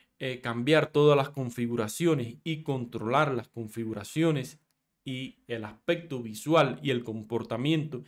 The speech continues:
de su escritorio, bueno, pues esta herramienta lo permite,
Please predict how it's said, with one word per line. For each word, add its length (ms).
de 120
su 160
escritorio, 760
bueno, 300
pues 240
esta 260
herramienta 680
lo 180
permite, 680